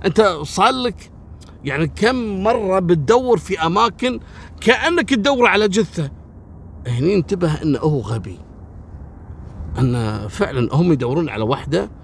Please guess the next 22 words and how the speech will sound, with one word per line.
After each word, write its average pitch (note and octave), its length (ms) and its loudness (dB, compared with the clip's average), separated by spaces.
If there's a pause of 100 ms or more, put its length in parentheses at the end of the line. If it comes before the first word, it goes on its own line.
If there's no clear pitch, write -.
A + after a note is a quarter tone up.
(260)
ما D#3+ 180 2
رجعت G#3 360 -2
البيت، B2 480 -4
مو B3+ 320 2
وحدة D#3 240 2
مقتولة D3 680 0 (340)
أو F3 160 6
مخطوفة، D#3 480 0
لأنهم A3 260 4
ما D#4 100 2
يدرون F4 320 4
إلى C#4+ 200 4
الآن. A#3+ 340 6 (300)
هذا C4 460 6
نظام G#3 680 2 (200)
أو C#3+ 140 -2
طريقة A3 460 0 (220)
بحثه، F#3 560 0 (520)
كأنه C4 360 4
يدور A#3+ 340 4
على G#3+ 220 2
جثة. A2 420 -8